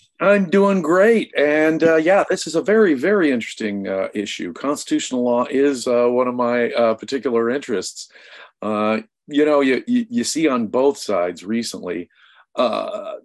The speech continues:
attacks on the system when it bec-, the system becomes inconvenient to their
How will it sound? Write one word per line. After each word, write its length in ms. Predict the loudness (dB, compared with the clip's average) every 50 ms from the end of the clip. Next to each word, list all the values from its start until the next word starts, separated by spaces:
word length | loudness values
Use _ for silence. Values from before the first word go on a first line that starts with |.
| _ _ _ _
attacks 640 | -8 -8 -6 -6 -4 -2 -2 -2 -2 -4 -6 -12 -6 -2
on 260 | 0 0 0 0 -2
the 60 | -4
system 760 | -6 -8 -4 -2 -2 -2 -4 -6 -6 -6 -6 -6 -8 -14 -16 _ _ _ _ _ _ _ _
when 160 | -4 -2 -2
it 80 | -2 -2
bec-, 260 | -4 -6 -6 -6 -8
the 140 | -8 -6 -6
system 480 | -6 -2 0 0 0 0 -2 -2 -2 -2
becomes 400 | -2 -2 -2 -2 -2 -2 -2 -2
inconvenient 720 | -4 -4 -4 -4 -6 -4 -4 -4 -4 -2 -2 -4 -4 -6
to 140 | -6 -8 -6
their 420 | -4 -2 -2 0 0 0 -2 -4